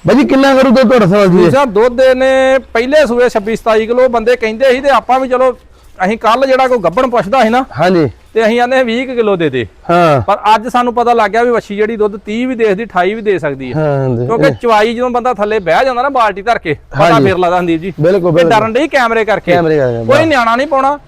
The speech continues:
Speaker 1: ਹਾਂ।
Speaker 2: ਕੋਈ ਗੱਲ ਨਹੀਂ, ਬਾਤ ਨਹੀਂ। ਇਹ ਸੀਲ ਬਿਲਕੁਲ ਚਵਾਈ ਪਤਾ ਕਿੱਦਾਂ ਦੀ ਸੰਦੀਪ ਸਿੰਘ?
Speaker 1: ਹਾਂਜੀ।
Speaker 2: ਮੈਂ ਵੀ ਬੜਾ ਮਾਲ ਵੇਚਿਆ।
Speaker 1: ਹਾਂਜੀ।
Speaker 2: ਪਰ ਵੱਖਰੀ।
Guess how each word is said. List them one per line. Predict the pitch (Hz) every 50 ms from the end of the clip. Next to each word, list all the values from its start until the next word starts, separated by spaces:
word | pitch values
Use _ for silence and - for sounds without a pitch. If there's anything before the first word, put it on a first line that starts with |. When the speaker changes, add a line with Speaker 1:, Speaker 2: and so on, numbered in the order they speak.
| - 156
Speaker 1:
ਹਾਂ। | 151 147 135
Speaker 2:
ਕੋਈ | 247 262 277 262
ਗੱਲ | 233 233 220 220
ਨਹੀਂ, | 233 247
ਬਾਤ | 233 247 233 226 226
ਨਹੀਂ। | 240 247 247
ਇਹ | 247 254 269 277
ਸੀਲ | - - 220 214 214 220 220
ਬਿਲਕੁਲ | 196 226 226 220 220 247 247 240 - - - - - -
ਚਵਾਈ | 247 247 247 262 277 302
ਪਤਾ | 294 294 320 339
ਕਿੱਦਾਂ | 349 339 330 320 320
ਦੀ | 339
ਸੰਦੀਪ | 277 302 302 294
ਸਿੰਘ? | 285 339 320 320 262 -
Speaker 1:
ਹਾਂਜੀ। | 170 185 196 196 190 160 123 - -
Speaker 2:
ਮੈਂ | 175 214 262 302 330
ਵੀ | 359 359
ਬੜਾ | 330 311 285 294 285
ਮਾਲ | 277 277 269 254 254
ਵੇਚਿਆ। | 240 226 - - 208 190 160 131 - - -
Speaker 1:
ਹਾਂਜੀ। | 165 180 180 175 156
Speaker 2:
ਪਰ | 123 247 247
ਵੱਖਰੀ। | 214 233 - - 294 320 330 277 196 117